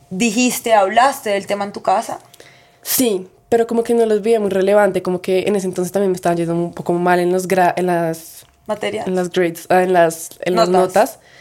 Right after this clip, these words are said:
Speaker 2: Entonces, como que mi papá, como, "Ay, ¿usted qué se busca sus problemas?", cosas así. Pero yo era como,
Speaker 1: Ya.
Speaker 2: "¿Por qué?". O sea, no entendía. Una ta-, una vez también en el descanso, como te decía, se me rodeaban y me decían, "Es que, ¿usted qué le pasa? ¿Usted por qué es así? ¿Usted por eso no tiene amigos?". Y yo, "Pero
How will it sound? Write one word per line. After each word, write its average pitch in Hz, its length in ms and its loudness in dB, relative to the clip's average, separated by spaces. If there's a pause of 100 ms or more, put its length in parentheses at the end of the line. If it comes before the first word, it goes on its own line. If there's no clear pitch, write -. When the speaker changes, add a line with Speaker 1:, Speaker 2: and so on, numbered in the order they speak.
(440)
Speaker 2:
Entonces, 185 440 0
como 175 140 -2
que 185 120 -4
mi 180 40 -10
papá, 202 180 -2
como, 190 180 0
"Ay, 294 180 2
¿usted 240 320 -2
qué 254 100 -10
se 285 80 0
busca 247 240 -2
sus 196 120 -6
problemas?", 208 460 0
cosas 185 180 -6
así. 196 280 -4
Pero 190 140 -6
yo 185 80 -6
era 180 100 -6
como, 175 220 -6
Speaker 1:
Ya. 190 180 -18 (180)
Speaker 2:
"¿Por 185 200 -8
qué?". 254 440 -4
O 190 120 -6
sea, 180 240 -4
no - 140 -8
entendía. 190 480 -4 (360)
Una 190 200 0
ta-, 180 200 -6
una 185 240 -2
vez 185 160 -2
también 185 280 -2
en 185 80 -2
el 185 40 -4
descanso, 185 440 -6
como 175 160 -8
te 180 120 -4
decía, 180 240 -4
se 170 100 -6
me 170 340 -4 (400)
rodeaban 175 680 2
y 165 80 -6
me 175 160 -4
decían, 170 460 -6 (600)
"Es 190 100 -4
que, - 80 -4
¿usted 185 140 -4
qué - 100 -8
le 165 80 -2
pasa? 220 340 2
¿Usted 190 180 -6
por 185 140 -6
qué 185 80 -4
es 170 60 -8
así? 214 480 -4 (220)
¿Usted 190 160 -4
por 185 100 0
eso 175 120 -2
no 165 60 -2
tiene 170 160 0
amigos?". 208 420 2
Y 185 100 -8
yo, 175 140 -8
"Pero 175 220 -6